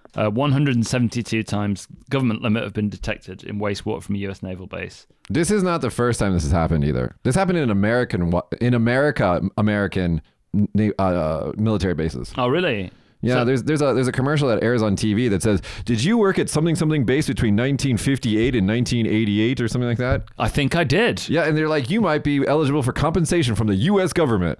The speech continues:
Speaker 1: Wow.
Speaker 2: Yeah, seriously.
Speaker 1: How
Speaker 2: Have
Speaker 1: do
Speaker 2: you
Speaker 1: I apply?
Speaker 2: Did you see the Jon Stewart, uh, burn pit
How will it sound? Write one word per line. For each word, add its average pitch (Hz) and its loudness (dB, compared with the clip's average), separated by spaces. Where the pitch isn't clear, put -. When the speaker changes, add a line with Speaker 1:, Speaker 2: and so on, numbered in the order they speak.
Speaker 1:
Wow. 165 0
Speaker 2:
Yeah, 117 2
seriously. 104 0
Speaker 1:
How - 0
Speaker 2:
Have 120 4
Speaker 1:
do - 4
Speaker 2:
you 135 2
Speaker 1:
I 135 2
apply? 131 -4
Speaker 2:
Did 135 0
you 147 2
see 165 -2
the 151 0
Jon 117 -2
Stewart, 123 -2
uh, 101 2
burn 107 0
pit 123 0